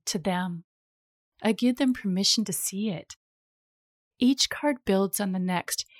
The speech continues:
into a journey of insights that reach a final place of new realization. It's not fortune telling or clairvoyance. It's tapping into their own inner knowing.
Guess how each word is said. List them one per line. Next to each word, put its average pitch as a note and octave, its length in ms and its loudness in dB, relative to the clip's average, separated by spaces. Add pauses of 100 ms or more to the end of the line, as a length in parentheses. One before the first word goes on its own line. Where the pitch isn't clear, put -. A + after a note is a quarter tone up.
(100)
into - 260 0
a A3+ 60 4
journey A3 500 4
of G3+ 160 -4
insights A3+ 720 2 (280)
that G#3 220 2
reach A3+ 240 0
a B3 60 0
final G#3+ 400 2
place F#3+ 560 -2
of G#3 160 -2
new F#3+ 280 0
realization. E3+ 1000 -2 (880)
It's - 160 -2
not D#4 240 0
fortune F#3 460 0
telling F3 340 -2
or E3+ 80 -4
clairvoyance. E3+ 840 -4 (460)
It's - 200 0
tapping B3+ 440 0
into C4+ 200 2
their C4 200 -2 (100)
own G#3 240 2
inner G3+ 320 -2
knowing. F3 480 -4